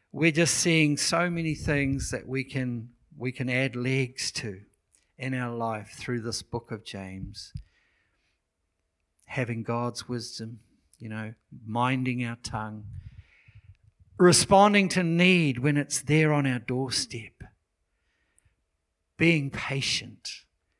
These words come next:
waiting for the early and the late rains. Let's,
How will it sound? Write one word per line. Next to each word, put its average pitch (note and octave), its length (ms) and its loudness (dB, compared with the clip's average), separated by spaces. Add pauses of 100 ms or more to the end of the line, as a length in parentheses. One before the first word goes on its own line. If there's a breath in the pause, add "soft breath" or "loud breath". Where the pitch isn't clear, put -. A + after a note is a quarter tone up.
(340)
waiting A2 640 -6 (240)
for G#2+ 180 -10
the G2 240 -10
early C#3 600 -6 (340)
and A#2 180 -12
the G#2 100 -8
late A2 420 -8
rains. G2+ 800 -14 (1800)
Let's, C#3+ 580 -4